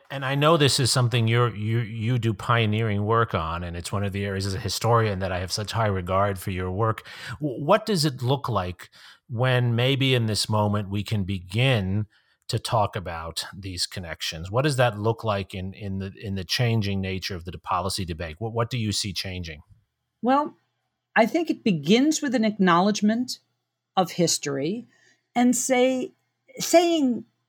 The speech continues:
Speaker 2: or understanding how it brought us to this place, that we have to understand that that's where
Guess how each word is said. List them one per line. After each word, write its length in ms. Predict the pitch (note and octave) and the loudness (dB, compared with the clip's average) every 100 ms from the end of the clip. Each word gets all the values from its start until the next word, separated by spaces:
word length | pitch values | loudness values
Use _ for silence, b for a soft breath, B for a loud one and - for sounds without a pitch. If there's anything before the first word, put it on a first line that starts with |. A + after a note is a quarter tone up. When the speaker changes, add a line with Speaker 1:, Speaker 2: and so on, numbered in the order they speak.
| _ _ - | _ _ 2
Speaker 2:
or 180 | B3+ C4+ | 4 6
understanding 680 | D#4+ E4+ - - C4 A#3+ G#3 | 6 4 0 0 0 0 -2
how 240 | - G#3 | 0 0
it 180 | F#3+ - | 0 -2
brought 340 | E3 F3+ F3 | 2 4 4
us 160 | E3 - | 2 -2
to 120 | - | -6
this 240 | D3 D#3 - | -4 -4 -6
place, 560 | - C#3+ - - - B B B | -10 -10 -8 -4 -4 B B B
that 200 | A3 A3+ | 4 4
we 160 | A#3 C4+ | 6 4
have 200 | C4+ D4+ | 4 0
to 100 | - | 0
understand 600 | A3+ A3 - A#3 G#3 F#3+ | 0 0 0 2 4 2
that 140 | G#3 - | 0 -2
that's 500 | E3 A3+ B3 A#3+ - | -2 0 0 -2 -4
where 580 | G3 G3+ G3 F#3+ F#3 | 0 2 2 2 0